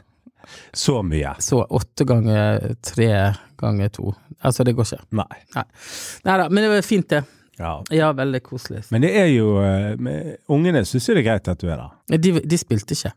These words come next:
Speaker 1: Nei. Å, nei.
Speaker 2: Nei, for det var ikke koordinert.
Speaker 1: Å, her-,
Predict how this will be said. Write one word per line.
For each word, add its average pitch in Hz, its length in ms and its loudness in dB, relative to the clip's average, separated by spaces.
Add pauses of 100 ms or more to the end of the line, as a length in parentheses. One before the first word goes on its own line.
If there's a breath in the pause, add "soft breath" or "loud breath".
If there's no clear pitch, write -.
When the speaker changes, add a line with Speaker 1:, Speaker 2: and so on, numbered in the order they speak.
(380)
Speaker 1:
Nei. 151 120 -4 (100)
Å, 151 180 2
nei. 220 240 2
Speaker 2:
Nei, 160 260 4 (120)
for - 140 -6
det 156 120 2
var 120 100 2
ikke - 160 -12
koordinert. 139 580 0 (360)
Speaker 1:
Å, 139 100 -2
her-, - 1080 -10